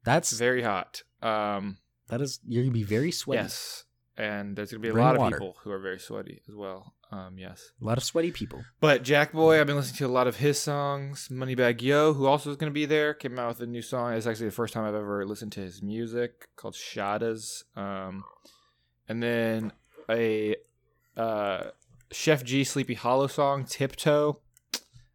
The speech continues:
Speaker 2: Been listening to that
Speaker 1: Mm-hmm.
Speaker 2: song so much. And the only Migos song that I will tolerate right now is that one that goes,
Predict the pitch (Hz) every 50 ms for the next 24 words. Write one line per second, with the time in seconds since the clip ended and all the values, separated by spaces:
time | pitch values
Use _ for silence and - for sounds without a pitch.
0 | _ _ 123 120 120 113 131 131 120 110 127 117 123 113 107 104 98 - - -
1 | - - - 139 139 143 147 139 127 104 92 90 87 - - - - - _ _
2 | _ _ _ _ _ _ _ _ _ _ _ _ - 117 117 117 117 - - _
3 | _ - 139 147 165 170 170 170 165 156 143 131 127 127 131 131 139 147 143 135
4 | 135 123 113 107 - - - 123 113 101 101 98 101 101 98 - _ _ _ _
5 | _ _ - 117 113 110 101 - - - - 123 123 131 131 127 113 107 104 98
6 | 95 104 101 98 95 95 101 98 95 92 95 95 - _ _ _ _ _ _ _
7 | _ _ _ _ _ _ _ 120 120 107 123 113 110 113 120 123 120 120 104 104
8 | 120 117 113 113 107 104 - - - - - -